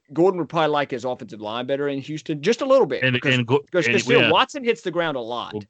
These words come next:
Speaker 2: Gordon's good as a decent pass pro running back as well.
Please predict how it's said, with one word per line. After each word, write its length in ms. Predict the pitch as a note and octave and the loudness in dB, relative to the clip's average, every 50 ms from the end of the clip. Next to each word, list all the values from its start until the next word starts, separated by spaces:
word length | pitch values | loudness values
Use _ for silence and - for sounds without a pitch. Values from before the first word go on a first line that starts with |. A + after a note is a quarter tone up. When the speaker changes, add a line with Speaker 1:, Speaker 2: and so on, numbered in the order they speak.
| _ _ - | _ _ -6
Speaker 2:
Gordon's 360 | A2 B2 E3+ G#3 B3 B3 D#3+ | 0 2 4 4 4 4 2
good 220 | A2+ G#2+ B2+ A#2+ G#2+ - | 2 2 0 0 0 0
as 140 | G#2+ G#2 G2 | -2 -2 -2
a 40 | G2 | -2
decent 440 | E2 - A2+ B2 - - G#2+ E2+ E2+ | -4 -4 -4 -4 -4 -4 -8 -8 -4
pass 340 | - G2 F#2+ F#2+ F#2+ - - | -2 -2 0 0 -2 -6 -8
pro 300 | _ - F#2 F2+ F2+ E2+ | _ -8 -6 -4 -4 -6
running 340 | D#2+ E2 E2+ E2+ E2 D#2 | -6 -8 -10 -10 -10 -12
back 280 | D2 D2 C#2+ C2 - - _ | -12 -14 -16 -16 -18 -20 _
as 140 | F2 D#2 D2+ | -18 -18 -16
well. 380 | D#2 D#2+ D#2+ D2+ C#2 - - | -12 -12 -12 -12 -14 -18 -20